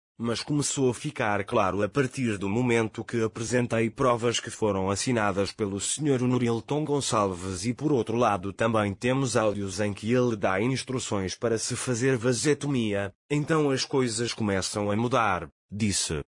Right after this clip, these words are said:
A partir do momento que eu requeri a junção de documentos ele entrou em stress,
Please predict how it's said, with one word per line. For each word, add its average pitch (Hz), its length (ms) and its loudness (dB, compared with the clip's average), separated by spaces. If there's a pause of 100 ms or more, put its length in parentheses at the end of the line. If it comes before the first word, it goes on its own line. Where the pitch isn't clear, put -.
(360)
A 123 80 2
partir 127 540 0
do 107 120 -2
momento 127 560 2
que - 140 -4
eu 131 80 6
requeri 120 500 2
a 107 60 4
junção 117 560 -2
de 120 100 -6
documentos 113 720 -2
ele 120 320 2
entrou 147 440 2
em 113 80 2
stress, 98 760 -2